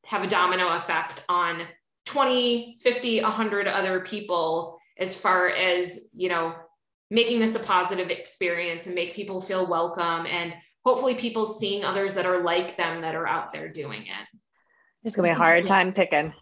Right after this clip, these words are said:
Speaker 2: <laughs>
Speaker 3: Well, I mean, I think that's the, you know, the, the biggest thing is, like, being able, like, having that representation. If you can see it,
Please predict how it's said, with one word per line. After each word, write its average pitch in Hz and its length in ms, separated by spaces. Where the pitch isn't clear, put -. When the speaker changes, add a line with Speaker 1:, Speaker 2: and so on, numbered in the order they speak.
Speaker 2:
<laughs> - 1040
Speaker 3:
Well, 277 140
I 269 80
mean, 277 100
I 269 60
think 262 220
that's 240 220
the, 190 200
you 226 160
know, 196 100
the, 185 160
the 180 200
biggest 190 440
thing 185 440
is, - 680
like, 196 400
being 185 260
able, 185 180
like, 180 160
having 190 240
that 170 140
representation. 165 720
If 147 100
you 165 140
can 156 120
see 180 280
it, 170 200